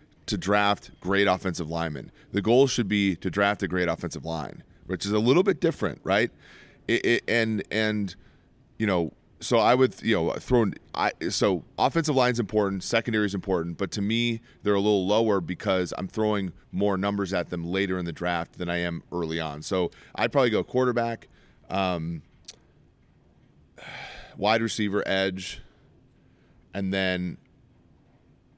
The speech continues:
secondary, offensive line.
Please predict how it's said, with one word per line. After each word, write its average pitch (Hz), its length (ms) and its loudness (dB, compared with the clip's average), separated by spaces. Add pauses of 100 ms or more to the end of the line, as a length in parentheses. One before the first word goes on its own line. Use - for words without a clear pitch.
(220)
secondary, 104 760 0 (220)
offensive 90 440 -4
line. 82 520 -8